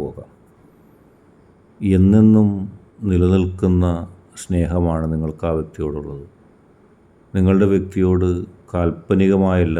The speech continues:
നിങ്ങൾ പ്രണയിക്കുന്നത്, നിങ്ങളുടെ വ്യക്തിയെ നിങ്ങൾക്ക് കൃത്യമായിട്ടറിയാം. നിങ്ങളുടെ വ്യക്തി പലപ്പോഴും പറഞ്ഞിട്ടുണ്ട്, "നിങ്ങൾ വേണ്ട രീതിയിൽ സ്നേഹിക്കുന്നില്ല." അല്ലെങ്കിൽ ചുറ്റുമുള്ള ആളുകൾ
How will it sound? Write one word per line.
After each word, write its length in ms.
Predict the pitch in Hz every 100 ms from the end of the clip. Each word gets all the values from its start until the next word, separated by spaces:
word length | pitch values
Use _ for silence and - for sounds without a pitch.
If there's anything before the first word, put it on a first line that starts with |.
| 82
നിങ്ങൾ 160 | 78 78
പ്രണയിക്കുന്നത്, 640 | 82 78 73 73 73 73 73 _ _ _ _ _ _ _ _ _ _ -
നിങ്ങളുടെ 340 | 92 92 95 92
വ്യക്തിയെ 360 | 90 92 92
നിങ്ങൾക്ക് 360 | 90 87 85 87
കൃത്യമായിട്ടറിയാം. 1000 | 82 - - 87 85 80 80 80 73 71 - _ _ _ -
നിങ്ങളുടെ 300 | 104 101 104
വ്യക്തി 260 | 107 101 113
പലപ്പോഴും 460 | 101 95 90 101 104
പറഞ്ഞിട്ടുണ്ട്, 600 | 101 90 87 90 80 76 - - _ _ _ _ _ -
"നിങ്ങൾ 300 | 95 90 90 90 87 82 - _ _ _ _ _ 95
വേണ്ട 280 | 90 87 87
രീതിയിൽ 420 | 87 80 85 85
സ്നേഹിക്കുന്നില്ല." 840 | - - 82 78 - 80 78 78 76 92 - _ _ _ _ _ _ -
അല്ലെങ്കിൽ 260 | 92 98 101
ചുറ്റുമുള്ള 440 | 92 113 107 101
ആളുകൾ 380 | 98 95 90 87